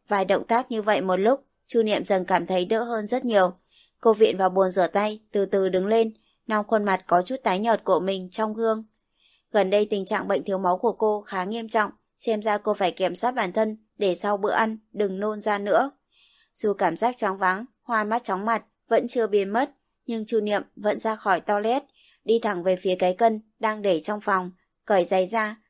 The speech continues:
định đứng lên cái cân. Thế nhưng đúng vào lúc này, Nhiễm Ngân lại duỗi một chân ra, ngăn cản cô.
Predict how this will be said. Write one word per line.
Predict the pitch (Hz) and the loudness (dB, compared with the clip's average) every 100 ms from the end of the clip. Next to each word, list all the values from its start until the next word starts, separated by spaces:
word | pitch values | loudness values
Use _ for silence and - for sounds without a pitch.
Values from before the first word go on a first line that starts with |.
| - | 0
định | 202 - | 0 2
đứng | 196 202 | -2 0
lên | 220 214 202 | 0 -2 0
cái | 185 185 | 0 2
cân. | 226 220 220 _ _ _ _ _ _ - | 2 2 -2 _ _ _ _ _ _ -2
Thế | 208 | 0
nhưng | 202 226 220 | 0 -2 -2
đúng | 202 196 | 0 0
vào | 226 202 | 0 0
lúc | 240 | -2
này, | 247 208 190 _ _ | -2 -2 -2 _ _
Nhiễm | 220 208 | -2 0
Ngân | 233 220 | 0 0
lại | 190 156 | 2 2
duỗi | 208 | 2
một | 240 220 | 0 0
chân | 226 220 | 0 0
ra, | 220 208 214 _ - | 0 -2 -2 _ -8
ngăn | 226 214 | -4 -2
cản | 208 160 120 | 0 0 0
cô. | 214 220 | 0 0